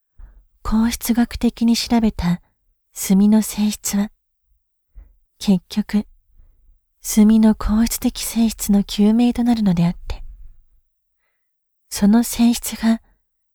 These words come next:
直接墨色と関係があるかどうかはわからない。その他にも、墨の物理的性質には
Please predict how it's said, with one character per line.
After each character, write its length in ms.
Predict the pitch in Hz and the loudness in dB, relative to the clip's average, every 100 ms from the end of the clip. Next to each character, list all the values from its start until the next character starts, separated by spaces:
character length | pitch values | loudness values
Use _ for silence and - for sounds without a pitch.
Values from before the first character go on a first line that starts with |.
| _ _ _ - | _ _ _ -6
直 100 | 175 - | -4 -4
接 320 | - 226 220 | -8 -6 -6
墨 380 | - 214 202 220 | -4 0 2 2
色 160 | 214 208 | 2 0
と 260 | 214 208 - _ _ _ _ _ | 0 -2 -4 _ _ _ _ _
関 240 | - 226 233 | 0 2 2
係 220 | - 262 | 0 -2
が 100 | 254 | 0
あ 60 | 254 | -2
る 100 | 240 | -2
か 140 | 190 | -2
ど 140 | 190 | 0
う 40 | 208 | 0
か 140 | - | -2
は 140 | 185 170 | -2 0
わ 100 | 165 | -2
か 140 | 185 | -2
ら 100 | 185 | -2
な 120 | 185 | -2
い。 60 | 226 _ _ _ _ _ _ _ _ _ _ _ _ _ _ _ _ _ | -8 _ _ _ _ _ _ _ _ _ _ _ _ _ _ _ _ _
そ 160 | - 214 | 0 2
の 140 | 247 | 2
他 260 | 262 - 208 | 0 -4 -2
に 120 | 180 | 0
も、 160 | 175 226 _ _ _ _ _ _ _ _ _ _ - | -2 -4 _ _ _ _ _ _ _ _ _ _ -12
墨 340 | - 202 214 | -2 2 2
の 140 | 226 214 | 4 2
物 240 | 196 233 | 0 -2
理 100 | 233 | -4
的 260 | 254 240 - | -4 -6 -8
性 260 | - 240 | -4 -4
質 220 | 226 - 233 | -4 -4 0
に 140 | 233 | 2
は 240 | 185 190 | 2 0